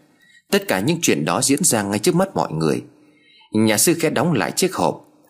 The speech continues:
Ông đưa tay vớt những viên đá trong bát nước lên. Một chuyện lạ nữa, bát nước lúc này không còn màu đỏ như máu, nhưng thay vào đó, bốn viên đá đỏ ban nãy đều đã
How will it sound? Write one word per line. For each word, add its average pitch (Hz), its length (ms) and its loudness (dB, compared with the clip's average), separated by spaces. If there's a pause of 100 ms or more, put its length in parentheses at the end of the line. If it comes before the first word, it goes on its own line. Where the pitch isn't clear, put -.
(100)
Ông 120 180 2
đưa 117 100 4
tay 101 260 0
vớt 156 180 0
những 175 100 0
viên 113 240 0
đá 92 160 -2
trong 104 240 -2
bát - 160 -2
nước 160 220 0
lên. 127 240 0 (560)
Một 95 420 2
chuyện 90 200 0
lạ 76 280 -2
nữa, 160 280 2 (460)
bát 156 160 0
nước 208 160 2
lúc 214 160 0
này 90 200 0
không 156 200 -2
còn 90 140 0
màu 80 240 0
đỏ 78 220 -4
như 107 120 0
máu, 104 420 0 (520)
nhưng 107 380 2
thay 110 140 0
vào 76 220 -2
đó, 110 320 -2 (360)
bốn 143 180 4
viên 156 180 2
đá 120 140 -2
đỏ 92 220 -2
ban 107 220 -2
nãy 131 260 0
đều 95 140 -2
đã 117 80 0